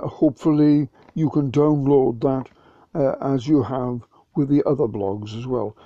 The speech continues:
And remember, the blog site is, you may not like this, but one word, dot blogspot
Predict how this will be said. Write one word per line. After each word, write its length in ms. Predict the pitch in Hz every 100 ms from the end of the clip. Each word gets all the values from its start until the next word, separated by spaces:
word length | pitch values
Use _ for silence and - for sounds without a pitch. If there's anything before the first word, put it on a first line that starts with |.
| -
And 180 | 151 135
remember, 400 | 139 143 143 135
the 120 | 127
blog 440 | 117 139 165 175
site 400 | 123 - 120 117 - - - _ _ _
is, 460 | 170 143 139 143 113 _
you 180 | 147 156
may 280 | 139 151 180
not 260 | 160 156
like 280 | 143 143 139
this, 220 | - 131
but 380 | 120 127 123 127 - - _
one 320 | 139 139 147
word, 360 | 131 - - 123 - _ _ 127
dot 340 | 160 156 180
blogspot 960 | - 220 135 143 135 113 - - 120